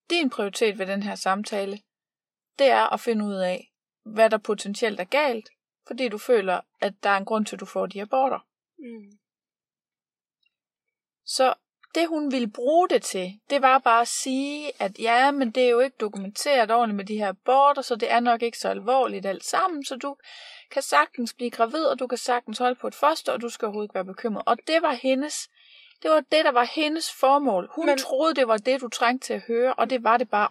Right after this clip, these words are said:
Speaker 1: overhovedet ikke.
Speaker 2: Men hun brugte et kvarter på at gentage sig selv.
Speaker 1: Yes.
Speaker 2: Det var så ubehageligt.
Speaker 1: Ja. Ja.
Speaker 2: Det var
Speaker 1: Og det
Speaker 2: mega
Speaker 1: var,
Speaker 2: ubehageligt.
Speaker 1: det var ubehageligt, og det var misforstået.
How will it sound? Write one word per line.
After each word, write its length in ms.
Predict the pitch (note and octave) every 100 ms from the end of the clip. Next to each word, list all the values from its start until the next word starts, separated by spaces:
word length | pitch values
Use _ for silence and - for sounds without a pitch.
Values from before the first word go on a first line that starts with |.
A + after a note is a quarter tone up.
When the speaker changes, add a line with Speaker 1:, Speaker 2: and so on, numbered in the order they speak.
| -
Speaker 1:
overhovedet 500 | - A3 G#3+ C#4+ D4+ B3 -
ikke. 120 | - _ _
Speaker 2:
Men 200 | A3+ G#3 - - -
hun 200 | A3+ A#3
brugte 300 | B3 A#3+ A#3
et 80 | A3
kvarter 280 | A3 C#4 A#3
på 140 | G#3
at 60 | F#3+
gentage 400 | G#3+ A3+ A3+ G3
sig 140 | F#3+
selv. 220 | - G#3+ G3 F3
Speaker 1:
Yes. 140 | A3+ - - - - - _ _ _ _ _ _ _ B3
Speaker 2:
Det 80 |
var 120 | A#3 A#3
så 200 | - A#3
ubehageligt. 520 | A3 G#3+ G#3 B3+ A3+
Speaker 1:
Ja. 140 | C4 F#4 - _ _ _ _ _ _ _ _ _ _ _ _ _ _ _ _ D4
Ja. 100 | G#4 - _ _ _
Speaker 2:
Det 60 | E4
var 60 |
Speaker 1:
Og 60 | D4+
det 60 | D#4
Speaker 2:
mega 260 | E4 G4
Speaker 1:
var, 60 | D4
Speaker 2:
ubehageligt. 560 | D4 D4 D#4+ E4 D4+ B3+
Speaker 1:
det 60 | D4+
var 40 |
ubehageligt, 380 | D#4+ D4+ F4 C#4+
og 60 | C#4
det 120 | C4+
var 80 | C#4
misforstået. 720 | E4+ - C#4 A#3+ G#3+ G3